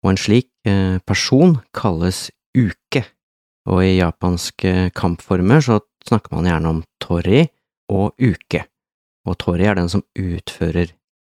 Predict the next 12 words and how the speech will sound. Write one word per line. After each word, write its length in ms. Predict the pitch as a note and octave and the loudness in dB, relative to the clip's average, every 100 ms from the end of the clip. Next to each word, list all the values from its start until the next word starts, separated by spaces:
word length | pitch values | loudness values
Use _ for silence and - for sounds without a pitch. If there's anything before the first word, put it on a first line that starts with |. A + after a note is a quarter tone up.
| _ | _
teknikken, 560 | F2+ - F2 _ D#3+ D3+ | -6 -2 -4 _ 2 4
mens 300 | A2+ G#2 - | 4 2 -2
uke 280 | G#2+ F2+ A#2 | -2 -2 0
er 40 | |
den 140 | A2 F#2 | 0 0
som 240 | - G#2+ - _ _ | 0 0 0 _ _
tar 380 | - A#2 F#2+ - | -4 -2 0 -2
imot 560 | E2+ G2+ A2+ _ - _ - | 0 2 0 _ -18 _ -4
det 160 | D#2+ | -2
som 300 | D#2 E2 D#2+ - _ _ F2+ | -2 -4 -4 -6 _ _ -8
måtte 180 | E2+ | -6
komme. 420 | - G2+ F2 F2 | -2 0 2 2